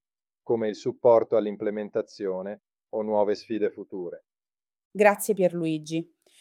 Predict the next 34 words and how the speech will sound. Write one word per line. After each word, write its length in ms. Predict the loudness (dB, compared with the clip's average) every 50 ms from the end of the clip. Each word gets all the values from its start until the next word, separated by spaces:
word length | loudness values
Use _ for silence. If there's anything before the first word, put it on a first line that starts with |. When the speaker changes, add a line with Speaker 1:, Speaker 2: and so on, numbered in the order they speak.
| -20 _ _
Speaker 2:
Quindi 560 | 2 4 4 4 6 4 2 0 -2 -4 -4 0
la 160 | 4 4 4
presentazione 760 | 4 4 0 0 -2 -2 -2 -2 -4 -4 -2 0 0 0 2
del 160 | 0 0 -2
piano 240 | 0 0 0 0 0
strategico 960 | -4 -4 -2 -2 0 2 2 2 0 0 -2 -6 -8 -4 -2 -2 -2 -2 0
è 60 | 2 2
il 140 | 2 4
momento 460 | 2 0 0 0 0 -2 -4 -2 -2 -4
in 80 | -4
cui 200 | -2 -4 -6 -4
tutto 320 | -2 -2 -4 -2 0 0 2
il 60 | 4
lavoro 340 | 2 2 2 2 0 0 0
precedente 760 | -2 -6 -6 -4 -4 -2 0 0 0 -2 -4 -2 -4 -2
prende 320 | 0 2 0 2 2 -2 -2
forma 380 | -2 -2 -2 -2 -2 -4 -4
concreta, 680 | -4 -4 -4 -4 -4 -2 0 0 0 -2 -4 -8 -10 -10 _ _ _ _ _ _ _ _
trasformando 840 | 0 0 0 0 2 2 2 4 4 4 2 2 2 2 2 2 2
la 80 | 2
strategia 840 | 0 -2 -2 0 0 0 0 -2 -4 -4 -2 0 0 0 0 -2 -4 -2
in 160 | 0 0 0
una 200 | 2 2 2 4
roadmap 580 | 4 4 4 4 2 -2 -2 -2 -4 -4 -4 -6
operativa 640 | -4 -2 0 0 0 0 -2 -4 -4 -2 -2 -2 -4
chiara, 540 | 0 2 2 2 2 0 -2 -4 -6 -8 _ _ _ _ _ _ _ _
condivisa 800 | 4 6 6 6 6 4 2 0 0 -2 0 0 0 0 -2 -2
e 140 | -2 -4 -4
pronta 480 | -2 -2 -2 0 0 0 -2 -2 -2
per 160 | -2 -2 -4 -2
guidare 420 | -2 2 4 4 4 4 2 0
l'azione 460 | 0 -2 -2 -2 -2 -2 0 0 -2
futura 400 | -2 -4 -8 -6 -2 0 0 2
dell'impresa. 840 | 2 0 0 0 -2 -4 -2 -2 0 0 0 0 -2 -4 -4 -4